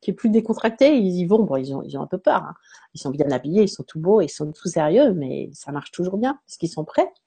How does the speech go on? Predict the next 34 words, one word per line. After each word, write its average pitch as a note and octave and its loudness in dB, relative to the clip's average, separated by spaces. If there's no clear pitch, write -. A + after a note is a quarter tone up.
Après, D4+ 4
on A#3 6
a G#3 6
rajouté G3+ 4
des G#3 0
cours G#3 -2
d'art, G3 2
comme G3+ -2
je F#3+ -6
vous E3+ -6
disais, F3+ 0
pareil, G#3+ 0
en G3 -2
primaire, G3 -4
pour F#3 -10
le E3 0
développement F3 -2
de, D#3 -4
de D#3+ -2
la E3+ 2
main, F#3 2
hein, F#3 -4
parce - -10
que - -14
c'est - -16
très F#3 -6
important F#3+ -2
de G3 2
continuer G#3 2
ce A#3 -4
développement F#3 4
de F#3+ 4
la F3+ 6
main, A#3 2